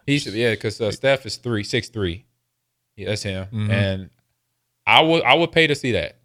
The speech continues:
Speaker 1: And, uh, hey, she got game, and she ain't scared. So I know she ain't gonna be scared of Stefan.
Speaker 2: Yeah, especially if she gets the three-point shot going. That'd just
Speaker 1: No.
Speaker 2: be fun to watch, 'cause if those guys both get it going.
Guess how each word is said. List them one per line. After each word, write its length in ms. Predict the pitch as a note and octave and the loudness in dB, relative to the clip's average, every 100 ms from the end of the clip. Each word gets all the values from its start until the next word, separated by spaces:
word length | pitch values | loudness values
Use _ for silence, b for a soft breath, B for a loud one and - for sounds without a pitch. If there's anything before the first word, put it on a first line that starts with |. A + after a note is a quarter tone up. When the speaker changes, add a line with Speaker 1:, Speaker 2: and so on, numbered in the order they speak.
| _ _ _ _ | _ _ _ _
Speaker 1:
And, 500 | G#2 G#2+ G#2+ G#2 G2+ - | -8 -6 -4 -6 -10 -14
uh, 220 | G2+ E2 - _ _ _ _ _ _ _ | -14 -14 -16 _ _ _ _ _ _ _
hey, 140 | G2 | -8
she 180 | F2 B2+ | -6 -2
got 220 | B2+ G2+ | 2 2
game, 280 | F#2 G2 E2 _ _ _ | 0 -4 -4 _ _ _
and 80 | F#2+ | -4
she 120 | B2 | 0
ain't 180 | B2+ B2 | 2 0
scared. 440 | - C3+ G#2 G#2 _ _ _ _ | 2 2 2 0 _ _ _ _
So 100 | - | 0
I 80 | A2+ | 0
know 160 | B2+ D3 | 2 2
she 120 | C#3 | 2
ain't 100 | B2 | 2
gonna 120 | A#2 | 0
be 80 | A2+ | -2
scared 340 | - G#2+ G#2+ | -2 -2 -2
of 80 | F#2+ | -4
Stefan. 360 | - F#2 - C#2 _ _ _ _ _ _ _ - | -6 -8 -8 -18 _ _ _ _ _ _ _ 0
Speaker 2:
Yeah, 200 | C3 C3 | 0 0
especially 380 | B2+ D#3+ D#3 C3 | -2 -2 0 -2
if 80 | |
she 100 | - | -2
gets 140 | A#2+ - | -8 -8
the 60 | |
three-point 400 | - A#2 A2 G#2 | -6 -4 -2 -4
shot 160 | - G2 | -4 -6
going. 200 | F#2 F#2 | -4 -2
That'd 140 | C3 | 0
just 120 | G#2 A2+ | 2 2
Speaker 1:
No. 60 | |
Speaker 2:
be 60 | C3+ | 2
fun 140 | C3+ | 0
to 60 | A2+ | 2
watch, 240 | A2+ G#2+ | 0 0
'cause 120 | A#2+ A2 | -2 -2
if 100 | G2+ | 0
those 180 | A#2 | 0
guys 160 | A2 G#2 | 0 0
both 240 | G#2+ G#2+ | 0 0
get 100 | G#2+ | -2
it 40 | G2+ | 0
going. 240 | G2+ G#2+ | 2 2